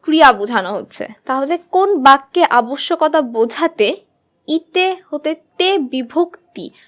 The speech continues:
যুক্ত স-, অসমাপিকা ক্রিয়া ব্যবহৃত হয়েছে? "এখন ট্রেন ধরতে হবে।" তাহলে আমাদের উত্তরটা কি হবে? ছয়ের চার নাম্বারটা, "এখন ট্রেন ধরতে হবে।"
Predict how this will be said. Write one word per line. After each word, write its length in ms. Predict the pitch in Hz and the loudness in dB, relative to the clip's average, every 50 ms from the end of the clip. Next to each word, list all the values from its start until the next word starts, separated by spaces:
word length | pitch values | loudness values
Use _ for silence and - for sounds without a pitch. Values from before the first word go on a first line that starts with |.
| _ _ - - 220 208 | _ _ -16 -14 -14 -8
যুক্ত 520 | - 269 285 277 - _ _ _ - 320 | -4 -4 -4 -6 -6 _ _ _ -6 -6
স-, 240 | 339 330 - - - - - | -6 -6 -8 -12 -12 -6 -2
অসমাপিকা 760 | 226 240 269 302 - - 294 277 269 269 - 285 269 311 285 | 0 0 0 0 0 -4 -2 0 0 0 -2 -4 -2 -2 -4
ক্রিয়া 280 | 277 285 - 277 285 262 | -4 -4 -2 0 0 0
ব্যবহৃত 380 | 247 247 240 247 277 277 277 302 | 2 0 0 0 -2 -4 -2 -2
হয়েছে? 360 | 294 302 302 294 302 - 427 539 - - - - _ - | -2 -2 -4 -4 -4 -4 -4 -4 -4 -10 -20 -20 _ -6
"এখন 460 | - 202 208 - - - 294 339 359 | -4 -4 -4 -6 -8 -6 -6 -6 -6
ট্রেন 300 | 359 - 214 208 233 330 480 - - 311 262 | -8 -4 -2 -2 -2 -2 -4 -8 -10 -8 -2
ধরতে 400 | 294 330 311 294 - - 240 254 | 0 0 0 0 0 -2 2 2
হবে।" 200 | 226 175 190 208 | 4 4 2 2
তাহলে 140 | 262 262 | 4 6
আমাদের 260 | 262 262 285 302 339 320 | 4 4 4 0 -4 -4
উত্তরটা 360 | 311 311 - 349 339 359 349 | -6 -4 -6 -4 -2 -2 -4
কি 160 | 359 349 349 | -2 2 4
হবে? 320 | 359 349 349 330 - - - _ _ _ - | 4 4 4 4 0 0 0 _ _ _ -16
ছয়ের 340 | - - 269 233 240 277 480 - - _ _ _ _ _ _ _ _ _ - | -6 0 2 4 4 4 2 0 -4 _ _ _ _ _ _ _ _ _ 0
চার 200 | - 349 320 294 | 4 6 6 6
নাম্বারটা, 560 | 269 220 190 180 196 - - - - 156 - - _ _ _ _ _ _ _ _ _ _ _ _ - | 4 0 -2 -2 -4 -8 -8 -8 -12 -12 -12 -12 _ _ _ _ _ _ _ _ _ _ _ _ -4
"এখন 380 | 202 226 - - - 381 415 | -4 -4 -4 -2 -4 -4 -4
ট্রেন 300 | 415 - 247 285 480 440 | 0 0 -2 -2 -2 -4
ধরতে 360 | - 294 311 285 294 - - 220 | -2 0 0 -2 -2 -6 -10 -8
হবে।" 300 | 214 - - - - | -8 -10 -10 -14 -20